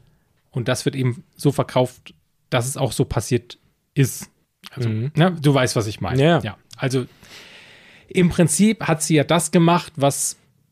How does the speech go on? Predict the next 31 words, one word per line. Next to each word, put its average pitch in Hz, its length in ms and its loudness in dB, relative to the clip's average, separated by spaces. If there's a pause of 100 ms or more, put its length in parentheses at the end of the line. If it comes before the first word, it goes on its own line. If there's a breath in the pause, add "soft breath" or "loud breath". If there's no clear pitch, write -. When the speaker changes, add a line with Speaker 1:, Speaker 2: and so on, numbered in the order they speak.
(100)
Speaker 1:
jeder 151 240 6
gute 156 300 0
Science-Fiction-Autor 143 1160 0
auch 135 180 0
tun 117 360 -8
würde. 98 280 -6 (760 soft breath)
Speaker 2:
Nur, 127 400 0
dass 120 200 0
die's 135 220 -2
halt 117 140 0
nicht 123 160 -6
für 120 120 -2
bare 110 280 -4
Münze 117 300 -4
verkaufen. 107 500 -12 (800 loud breath)
Speaker 1:
Richtig, - 360 -2
ja. 98 140 -6 (340 soft breath)
Speaker 2:
Hm. 107 300 -4 (640 loud breath)
Also 135 160 2 (260 loud breath)
es 135 100 2
ist 156 120 2
auch 156 100 2
spannend, 165 480 0 (220)
wie 143 240 -4
es - 80 -4
in 147 120 2
dem 139 140 4
Buch 151 240 2
losgeht. 143 380 0
Also 127 160 0
es - 180 -6